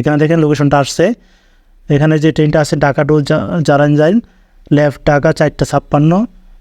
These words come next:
জারানজাইলে পৌঁছবে পা-, বারোটা দুই, তারপরে এখন আছে ময়মনসিংহ জাংশন, নেক্সট স্টপ গৌরীপুর। এখানে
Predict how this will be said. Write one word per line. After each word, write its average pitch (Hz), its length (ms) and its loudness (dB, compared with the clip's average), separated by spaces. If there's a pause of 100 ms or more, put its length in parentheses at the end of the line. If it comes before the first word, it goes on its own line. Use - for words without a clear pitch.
(100)
জারানজাইলে 151 440 2
পৌঁছবে 151 320 -2
পা-, 156 240 0
বারোটা 143 320 0 (180)
দুই, 160 180 4 (360)
তারপরে 143 300 0 (120)
এখন 156 220 -2
আছে - 220 -4
ময়মনসিংহ 147 520 0
জাংশন, 147 380 0 (500)
নেক্সট 143 220 -2 (160)
স্টপ 180 280 -2 (280)
গৌরীপুর। 147 400 0 (1500)
এখানে 165 200 2